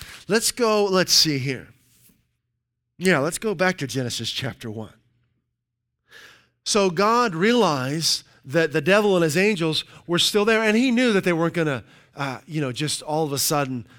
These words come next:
say, "We're sorry, and we're never gonna do that again, God," right? He knew they had completely given themselves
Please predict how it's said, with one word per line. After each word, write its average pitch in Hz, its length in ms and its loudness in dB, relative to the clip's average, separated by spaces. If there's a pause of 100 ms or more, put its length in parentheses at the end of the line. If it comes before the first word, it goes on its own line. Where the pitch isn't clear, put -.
say, 147 180 -2
"We're 180 160 -2
sorry, 175 580 -2
and 143 140 -4
we're 151 80 -6
never 151 180 -6
gonna 151 140 -4
do 147 120 -6
that 147 160 -4
again, 139 280 -8
God," 107 340 -10
right? 147 320 -6 (240)
He 190 200 0
knew 220 200 0
they 190 120 4
had 175 160 2
completely 208 580 -4
given 170 300 -2
themselves 131 600 -4